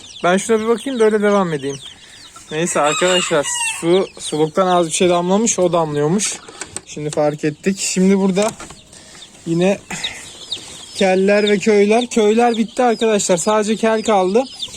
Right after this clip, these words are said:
Yine Hakan'a bir yirmi tane köy göndereceğim buradan. Kalanları Makbule ablaya ayıracağız. Ona biraz büyüteceğiz. Misafirimiz olacaklar. Kellerden var ama çok da bir şey kalmadı gibi. Bunlar da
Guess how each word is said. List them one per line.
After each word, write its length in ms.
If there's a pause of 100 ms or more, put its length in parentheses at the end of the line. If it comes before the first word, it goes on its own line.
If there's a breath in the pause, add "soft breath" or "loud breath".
(220 loud breath)
Yine 140
Hakan'a 580 (140)
bir 60
yirmi 280
tane 260
köy 240
göndereceğim 600
buradan. 300 (720 loud breath)
Kalanları 680 (340 loud breath)
Makbule 400
ablaya 340
ayıracağız. 640 (600 loud breath)
Ona 260
biraz 280
büyüteceğiz. 460
Misafirimiz 640
olacaklar. 560 (2000 loud breath)
Kellerden 800
var 240 (200)
ama 200
çok 260
da 120
bir 60
şey 160
kalmadı 440
gibi. 280 (140)
Bunlar 380
da 120